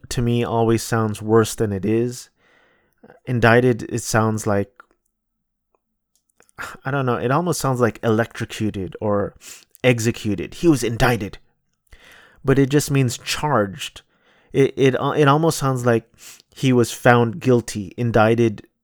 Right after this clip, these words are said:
sounds like it means he was found guilty and he's gonna go to jail for the rest of his life. But no, indicted just means he was charged with their murders,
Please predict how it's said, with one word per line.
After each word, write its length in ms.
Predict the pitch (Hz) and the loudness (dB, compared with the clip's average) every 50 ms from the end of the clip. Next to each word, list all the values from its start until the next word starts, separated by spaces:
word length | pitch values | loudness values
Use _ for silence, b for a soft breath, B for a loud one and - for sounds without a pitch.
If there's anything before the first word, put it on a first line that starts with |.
| _ _ | _ _
sounds 560 | - - - - - 123 127 135 131 123 - | -12 -10 -4 0 2 2 2 2 0 -2 -2
like 200 | 123 110 104 - | -2 -2 -2 -2
it 100 | 110 - | -6 -6
means 500 | 113 113 113 110 110 104 98 92 - - _ _ _ _ _ | -4 -4 -4 -2 -4 -4 -6 -8 -12 -18 _ _ _ _ _
he 220 | - - - 127 | -16 -8 -4 -2
was 160 | 120 113 107 - | -2 -2 -2 -2
found 300 | - 135 123 127 120 107 | -2 -2 -2 -2 -2 0
guilty 320 | 127 123 123 120 - 127 | 0 0 0 0 -2 -6
and 100 | 113 107 | -6 -4
he's 140 | 113 117 110 | -4 -6 -6
gonna 160 | - 120 117 | -6 -6 -4
go 160 | 107 117 113 | -2 -2 0
to 80 | 110 113 | 0 -2
jail 300 | 107 107 120 117 117 110 | -2 0 0 2 2 0
for 120 | - 120 | -2 -4
the 80 | 110 107 | -6 -4
rest 240 | 113 107 101 - - | -4 -6 -6 -6 -8
of 120 | 107 - | -6 -4
his 200 | 117 104 95 104 | -4 -6 -4 -4
life. 360 | 110 107 101 - - _ _ _ _ _ _ _ b b b b b b b b b b b b b b | -4 -4 -4 -6 -10 _ _ _ _ _ _ _ b b b b b b b b b b b b b b
But 120 | - 123 110 | -2 0 2
no, 280 | 113 117 120 120 107 | 4 4 4 4 4
indicted 680 | - - 123 120 110 113 107 113 120 120 127 123 117 110 | 2 0 -2 0 2 2 2 2 2 2 2 0 0 0
just 300 | - 123 113 - - - | 0 2 2 0 0 -6
means 480 | 110 107 104 101 101 98 95 - - - | -4 -4 -2 -2 -4 -6 -8 -10 -14 -18
he 220 | - - - 135 | -12 -6 -4 -2
was 240 | 131 123 120 110 - | 0 0 0 -2 -4
charged 840 | - - - - 139 135 127 117 110 107 104 113 - - - - - _ _ _ _ _ _ _ _ _ - | -8 -12 -6 -2 0 2 2 2 2 0 -4 -8 -12 -14 -16 -18 -20 _ _ _ _ _ _ _ _ _ -10
with 200 | 117 117 117 110 | -4 -2 0 2
their 160 | 110 113 107 | 2 2 2
murders, 560 | 104 101 101 95 90 - 95 98 101 117 - | 2 2 0 -2 -2 -2 -6 -6 -6 -8 -12